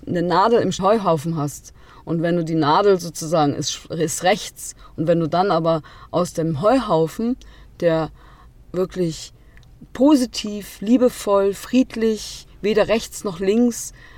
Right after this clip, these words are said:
die Zustände der momentanen Situation in Deutschland darstellt und diese eine Nadel sozusagen zu einem Nadelhaufen werden lässt,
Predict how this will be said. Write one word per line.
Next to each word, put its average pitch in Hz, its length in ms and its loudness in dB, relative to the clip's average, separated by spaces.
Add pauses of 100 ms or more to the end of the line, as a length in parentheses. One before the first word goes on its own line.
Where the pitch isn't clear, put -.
(160)
die 185 100 -8
Zustände 208 920 2 (280)
der 175 260 0
momentanen 175 1200 0 (140)
Situation 190 720 0
in 165 160 -2
Deutschland 175 520 0
darstellt 208 640 -4 (1120)
und 196 200 -4 (260)
diese 202 280 0
eine 240 260 6
Nadel 226 480 6
sozusagen 190 580 0
zu - 100 -2
einem 185 200 2
Nadelhaufen 214 920 4
werden 156 340 4
lässt, - 500 0